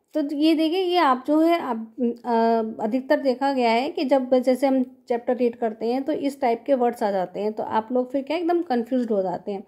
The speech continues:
कहते हैं कि "मैडम ये क्या है, ये हमें समझ में नहीं आ रहा, ये क्या लिखा हुआ है?" तो इसीलिए मैंने आपको जो है ये करवाया है। और फिर जो हमारी नेक्स्ट, नेक्स्ट एक्सरसाइज है बेटा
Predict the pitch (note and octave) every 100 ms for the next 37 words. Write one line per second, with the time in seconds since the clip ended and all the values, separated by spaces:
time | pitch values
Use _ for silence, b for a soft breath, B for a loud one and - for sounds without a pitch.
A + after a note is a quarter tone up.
0 | B B B B3 B3 C#4+ D4+ C4 D#4 F#4+
1 | D#4+ D#4+ D#4 D4 C4 A#3+ G3 A3+ B3+ B3
2 | B3 B3+ B3 B3 B3+ B3 A3 A#3+ D4+ D4+
3 | C4 G#3+ G3 F#3 G3+ G3 G3 - B B
4 | _ C#4 C#4 C#4+ D#4+ C4+ A#3+ A#3+ A#3 A3+
5 | A3+ G3+ - A3+ B3 C#4 A#3+ G#3+ G3+ G#3+
6 | A#3 C4 D#4+ C4+ C4+ C4 D#4+ D4 C#4 C4+
7 | C#4+ C4+ B3+ C#4 C#4 B3+ C4+ D4 - C#4
8 | A#3 A3+ G#3+ G#3 G3+ F#3+ A#3+ F4